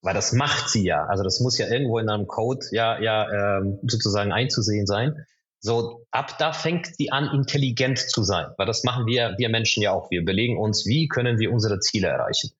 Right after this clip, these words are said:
So, ne? Uns Menschen macht's aber noch, macht es aber noch viel, viel mehr aus, tatsächlich sich dagegen zu entscheiden, obwohl alles dafür spricht. Vielleicht mal die Strategien festzustellen, die Strategien sind falsch, widersprechen irgendeiner Moral oder, äh, keine Ahnung, sind kontraproduktiv, wie auch immer. Diese Entscheidungsgewalt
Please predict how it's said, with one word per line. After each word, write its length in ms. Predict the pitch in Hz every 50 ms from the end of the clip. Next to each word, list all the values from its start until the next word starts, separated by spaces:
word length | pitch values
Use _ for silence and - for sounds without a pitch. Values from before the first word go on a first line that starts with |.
| _ _ _ -
So, 160 | - 113 92 85
ne? 220 | 101 135 156 -
Uns 220 | 135 123 - -
Menschen 280 | 113 123 131 - - 107
macht's 200 | 120 117 - -
aber 160 | 98 104 107
noch, 180 | 92 92 - -
macht 480 | - 101 73 - 104 98 101 107 - -
es 260 | 87 - - 92 -
aber 160 | - - 98 101
noch 140 | 98 101
viel, 180 | - - 117 -
viel 160 | - 95 87
mehr 220 | 107 139 139 - 87
aus, 200 | 90 - - -
tatsächlich 420 | - - - 120 107 101 95 87
sich 200 | 92 117 113 -
dagegen 360 | 110 104 - 120 139 151 139
zu 140 | - - 117
entscheiden, 400 | 101 92 - 95 90 92 90 90
obwohl 300 | 87 92 92 104 110 95
alles 240 | 104 101 104 107 -
dafür 280 | 95 - - 123 131
spricht. 380 | 131 - - - 90 78 - _ _ -
Vielleicht 320 | 110 127 135 131 - -
mal 80 | 120 113
die 80 | 113
Strategien 960 | 110 - - 120 110 - 123 110 101 117 131 139 139 135 131 - - 107 117 -
festzustellen, 600 | - 104 113 120 - - 117 - - 113 110 104
die 80 | 107
Strategien 500 | - - - 113 107 110 104 120 120 117
sind 200 | 107 120 107 98
falsch, 500 | - - 120 123 127 117 - - - - -
widersprechen 540 | 101 98 110 104 - - - 113 110 120 95
irgendeiner 320 | 78 110 107 101 104 101
Moral 580 | 95 95 95 92 101 107 131 135 127 107 92 - - _ _ _ _ _ _ -
oder, 480 | 110 107 107 110 101 101 101 101 101 101 101 101 98 98 95 95 95 92
äh, 100 | 90 -
keine 160 | - 104 110 117
Ahnung, 220 | 123 123 113 101
sind 240 | - 117 104 98 -
kontraproduktiv, 960 | - 143 160 151 - 143 120 - - 123 107 107 101 - - - 98 87 98
wie 120 | 101 107
auch 140 | 117 110 -
immer. 180 | 127 117 90
Diese 240 | 76 - 123 117 135
Entscheidungsgewalt 960 | - 117 - - - 98 127 151 156 151 - 160 - 143 135 139 143 143 143